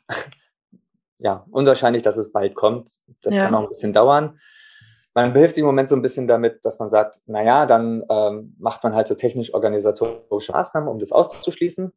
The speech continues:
Speaker 1: Das war auch so ein bisschen das Argument von Google in dem Verfahren
Speaker 2: Mhm.
Speaker 1: vor der österreichischen Datenschutzbehörde. Die haben gesagt, „Na ja, schaut mal, wir haben ja unsere Rechenzentren besonders gesichert, die können da gar nicht rein, die Schlapphüte. Ja, die können gar nicht so schnell einfach, die Geheimdienste, die können gar nicht so drauf zugreifen.“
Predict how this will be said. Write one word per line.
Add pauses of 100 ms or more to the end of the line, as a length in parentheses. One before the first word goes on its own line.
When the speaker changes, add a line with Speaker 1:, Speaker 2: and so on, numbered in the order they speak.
(160)
Speaker 1:
Das (140)
war
auch
so
ein
bisschen
das
Argument
von
Google (100)
in
dem
Verfahren
Speaker 2:
Mhm.
Speaker 1:
vor
der
österreichischen
Datenschutzbehörde.
Die
haben
gesagt,
„Na
ja, (240)
schaut
mal, (400)
wir
haben
ja
unsere
Rechenzentren
besonders
gesichert,
die
können
da
gar
nicht
rein,
die
Schlapphüte.
Ja,
die
können
gar
nicht
so
schnell
einfach,
die
Geheimdienste,
die
können
gar
nicht
so
drauf
zugreifen.“